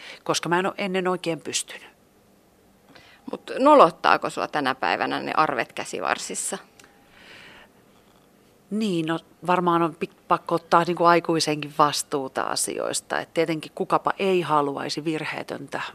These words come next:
Speaker 1: vaaleaa, lumikin ihoa, että, että tota, mutta pikkuhiljaa varmasti niin ne on osa elettyä elämää, koska nyt ne on myöskin niinku tullut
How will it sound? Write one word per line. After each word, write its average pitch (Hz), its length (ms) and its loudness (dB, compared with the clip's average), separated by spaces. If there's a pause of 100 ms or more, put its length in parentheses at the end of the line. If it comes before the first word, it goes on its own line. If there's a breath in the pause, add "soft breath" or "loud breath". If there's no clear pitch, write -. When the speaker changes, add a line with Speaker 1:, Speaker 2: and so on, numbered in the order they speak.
Speaker 1:
vaaleaa, 143 600 -4 (640)
lumikin 180 760 0
ihoa, 175 600 8
että, - 360 2 (760 loud breath)
että 139 300 -8
tota, 135 540 -2
mutta 147 640 -6 (160)
pikkuhiljaa 170 800 -4
varmasti 147 500 -6
niin 143 280 -10
ne 147 60 -4
on 139 180 -8 (400)
osa 151 320 -4 (220)
elettyä - 680 -8
elämää, 151 500 -4
koska - 280 -6
nyt 143 220 -12
ne 147 80 -6
on 139 80 -6
myöskin 139 400 -8
niinku 143 220 -14
tullut 151 420 -6